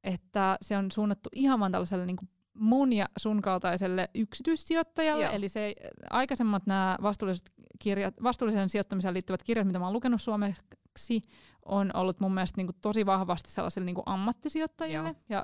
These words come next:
Speaker 1: ja sellaisille, joilla on niinku valtavasti rahaa ja, ja muskeleita niinku tehdä jotain E S G-analyysiä, mutta tällaiset peruspulliaiset, kuten minä tai Kaisa Kurittu, joka on siis mun ystäväni, niin, niin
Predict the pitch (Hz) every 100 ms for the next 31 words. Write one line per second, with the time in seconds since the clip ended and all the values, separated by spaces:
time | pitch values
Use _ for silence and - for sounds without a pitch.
0 | - 196 202 196 196 185 180 180 180 196
1 | 208 196 185 - 190 208 196 208 190 175
2 | - - 190 196 208 - - 185 165 170
3 | 156 185 196 196 190 185 180 175 247 240
4 | - 202 - 196 190 190 214 196 - 190
5 | - 196 - - - - - 202 202 -
6 | 254 269 - 220 196 190 190 - - _
7 | _ _ _ _ _ _ _ - 160 208
8 | 220 240 226 - _ 202 196 240 254 254
9 | - _ _ 247 247 269 294 254 196 190
10 | 190 190 262 - 285 262 240 - - -
11 | - _ 208 190 190 190 185 190 190 -